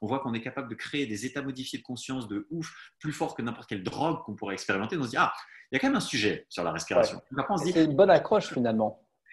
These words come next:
Speaker 1: c'est une super bonne approche de sensibilisation. C'est, c'est une extraordinaire porte de sensibilisation, quel que soit le, oh, c'est vrai que c'est, c'est vraiment, c'est, tu peux ne pas être intéressé par tous ces sujets. Et parce que tu ne t'y intéresses pas, tu te pourris la vie avec énormément de, de, de, de, de, de casseroles que tu traînes.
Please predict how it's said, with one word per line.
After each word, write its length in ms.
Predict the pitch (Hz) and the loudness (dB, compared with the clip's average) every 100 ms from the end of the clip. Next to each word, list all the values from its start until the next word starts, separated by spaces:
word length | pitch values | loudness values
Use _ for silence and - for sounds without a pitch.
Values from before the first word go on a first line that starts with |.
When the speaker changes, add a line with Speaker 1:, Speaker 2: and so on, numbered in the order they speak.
| - | -14
Speaker 1:
c'est 140 | - | -6
une 60 | 117 | -2
super 480 | - - 254 170 131 | 2 4 4 2 2
bonne 140 | 151 | 2
approche 280 | 131 202 170 | 2 0 -2
de 100 | 117 | -4
sensibilisation. 960 | - 220 196 - 160 160 117 - 120 - _ _ _ _ _ | -4 -2 -2 -4 -4 -4 -4 -6 -8 -12 _ _ _ _ _
C'est, 220 | - 110 | -8 -6
c'est 140 | 95 110 | -4 -4
une 160 | 104 170 | -4 -4
extraordinaire 600 | - - 151 143 123 - | -6 -8 -6 -2 -4 -4
porte 240 | 165 160 | -6 -6
de 40 | |
sensibilisation, 1160 | - 156 156 - 127 123 110 107 - 151 175 151 | -8 -6 -6 -6 -6 -6 -4 -6 -4 -6 -6 -6
quel 160 | - 151 | -4 -2
que 120 | 147 | -2
soit 160 | - 151 | -2 0
le, 180 | 127 107 - - | 0 -2 -10 -4
oh, 240 | 123 - | -2 -2
c'est 120 | - 127 | 0 0
vrai 120 | 147 | 0
que 60 | |
c'est, 180 | - 107 | -2 -2
c'est 140 | 107 98 | -2 -4
vraiment, 400 | 95 131 196 185 | 0 0 -2 -4
c'est, 240 | 104 98 - _ | -8 -10 -12 _
tu 200 | - 151 | -10 -4
peux 140 | 226 | -2
ne 100 | 185 | 0
pas 200 | 143 220 | 0 0
être 200 | 190 - | -2 -2
intéressé 560 | 160 147 131 127 - 131 | -4 -4 -4 -4 -2 -2
par 240 | 104 - - | -2 -6 -10
tous 100 | 180 | -6
ces 160 | - | -4
sujets. 520 | 131 - 123 131 113 - - - | -4 -4 0 0 0 -8 -20 -6
Et 100 | 117 | -2
parce 200 | - 190 | 0 0
que 80 | 180 | 0
tu 180 | 180 160 | -2 -4
ne 40 | |
t'y 100 | 160 | -2
intéresses 320 | 143 131 131 | -2 -2 -2
pas, 180 | 147 139 | 0 0
tu 220 | - - | -2 -12
te 80 | 110 | -12
pourris 380 | - - 147 156 | -12 -6 -4 0
la 100 | 143 | -2
vie 260 | 127 143 | -2 -2
avec 260 | 120 104 104 | -2 -2 -4
énormément 420 | 107 120 120 127 | -6 -4 0 0
de, 80 | 110 | -2
de, 160 | 92 92 | -6 -8
de, 200 | 87 85 | -8 -10
de, 160 | 85 82 | -10 -10
de, 80 | 82 | -8
de 100 | 92 | -8
casseroles 540 | - 151 - - 156 | -2 -4 -2 0 -2
que 120 | 156 - | -2 -12
tu 140 | - | -12
traînes. 340 | - 170 175 | -2 0 0